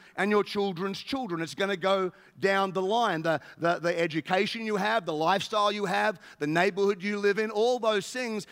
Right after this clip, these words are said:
are gonna have an impact on anybody. Everybody. Look, the only people in all of history that probably could have had a pass of, of making their choice and being accurate when they said, "Well, who's this gonna hurt?" was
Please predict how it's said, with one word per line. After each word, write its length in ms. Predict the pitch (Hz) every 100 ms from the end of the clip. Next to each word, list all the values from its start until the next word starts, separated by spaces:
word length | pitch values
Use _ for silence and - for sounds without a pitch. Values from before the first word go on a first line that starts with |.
| -
are 80 | 180
gonna 180 | 196 208
have 220 | 196 196
an 40 | 214
impact 440 | 214 208 202 214
on 120 | 208
anybody. 440 | 208 208 202 196 208
Everybody. 320 | 202 196 - -
Look, 160 | 254 233
the 120 | 262
only 340 | 320 359 330
people 640 | 285 254 285 - 214 135 - -
in 160 | 220 208
all 420 | 247 285 285 285
of 140 | 202
history 640 | - 233 - - 208 156 117 - -
that 220 | 226 -
probably 400 | - 320 320 311
could 260 | - 220 285
have 120 | 254
had 420 | 208 254 254 247 -
a 40 | 208
pass 720 | - 233 294 240 147 - - - - 208
of, 320 | 220 214 170 -
of 180 | 220 190
making 420 | 220 277 247 254
their 80 | 240
choice 400 | - 254 254 233
and 220 | 214 226
being 260 | 262 254 226
accurate 600 | 196 269 - - 247 185 - -
when 180 | 208 240
they 140 | 233 226
said, 200 | 247 226
"Well, 220 | 254 240
who's 320 | 311 427 240
this 200 | 339 -
gonna 260 | 262 240 202
hurt?" 320 | 202 175 - -
was 180 | 220